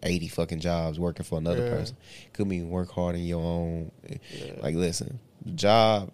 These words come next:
Speaker 1: and I don't know if any of them motherfuckers watch our podcast. The job, the, the thing we do, I'm self, we self-employed. We work for ourselves,
Speaker 2: Mm-hmm.
Speaker 1: and we contract it out with different motherfuckers. Listen, they not finna get a hundred percent from me.
Speaker 2: No.
Speaker 1: Ever.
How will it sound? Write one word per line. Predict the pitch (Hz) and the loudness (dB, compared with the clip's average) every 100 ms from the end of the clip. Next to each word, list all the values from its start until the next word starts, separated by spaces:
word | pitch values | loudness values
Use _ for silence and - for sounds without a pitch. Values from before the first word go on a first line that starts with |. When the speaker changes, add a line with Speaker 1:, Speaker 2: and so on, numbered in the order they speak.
| - | -8
Speaker 1:
and | 85 82 | -6 -2
I | 90 | 0
don't | 92 90 87 | 0 0 0
know | 85 | -2
if | 82 | 0
any | 85 85 | 0 0
of | 85 | -2
them | 85 | -2
motherfuckers | 85 - 80 | -4 -4 -4
watch | 85 82 - | -4 -2 -2
our | 78 | 0
podcast. | 87 82 82 80 80 - | 0 0 -2 -6 -6 -6
The | 85 | 0
job, | 95 101 101 95 90 - | 4 6 6 4 -4 -4
the, | 90 87 82 | 0 0 0
the | 82 | -2
thing | - 107 110 | 0 2 2
we | 110 101 | 2 2
do, | 104 101 92 | 2 2 2
I'm | 95 | 0
self, | 95 98 92 | 2 2 2
we | 90 92 | 0 0
self-employed. | 95 98 95 90 92 80 76 - - - - - | 2 2 2 0 2 2 -2 -8 -14 -20 -20 -4
We | 73 | 0
work | 85 87 | 0 2
for | 90 | 2
ourselves, | 87 87 87 82 80 78 - | 2 2 2 2 2 -2 -6
Speaker 2:
Mm-hmm. | 123 123 131 | -10 -12 -4
Speaker 1:
and | 80 | -2
we | 82 | 0
contract | 92 87 87 85 | -2 0 -2 -2
it | 82 | -2
out | 80 78 | -2 -2
with | 80 | -4
different | 80 80 82 | -4 -4 -4
motherfuckers. | 76 78 78 - - - - - - - - - - | -4 -4 -6 -10 -20 -20 -20 -20 -20 -20 -20 -20 -14
Listen, | - 98 87 - 104 123 135 165 | -6 -4 -4 -6 -10 -14 -14 -8
they | - 123 | 2 2
not | 127 104 - | 4 2 0
finna | - 82 | -4 -2
get | 85 | -2
a | 78 | -2
hundred | 78 71 - | -2 -4 -4
percent | - 60 - | -4 -4 -6
from | - | -8
me. | - - - - - | -10 -14 -18 -18 -8
Speaker 2:
No. | 117 104 | -6 2
Speaker 1:
Ever. | 95 85 | 2 2